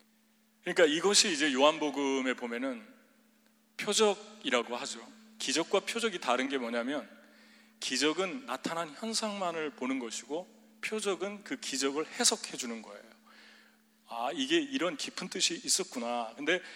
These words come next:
요한복음은 표적에 대해서 얘기를 많이 하고 있습니다. 그러니까 어떤 나타난 기적 내면에는 하나님의 더 깊은 뜻이 숨어 있다. 그걸 해석해 준 것이 요한복음입니다.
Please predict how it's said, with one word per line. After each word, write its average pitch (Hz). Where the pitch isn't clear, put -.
요한복음은 180
표적에 240
대해서 127
얘기를 120
많이 113
하고 135
있습니다. -
그러니까 131
어떤 170
나타난 165
기적 143
내면에는 135
하나님의 160
더 117
깊은 -
뜻이 165
숨어 233
있다. 117
그걸 123
해석해 190
준 127
것이 156
요한복음입니다. 113